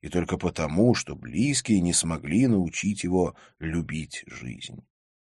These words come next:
Амандина старалась любить каждого пациента, но они всё равно умирали.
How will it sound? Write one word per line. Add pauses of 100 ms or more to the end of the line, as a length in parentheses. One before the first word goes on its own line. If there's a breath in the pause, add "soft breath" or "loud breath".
(180)
Амандина
старалась
любить
каждого
пациента, (480)
но
они
всё
равно
умирали.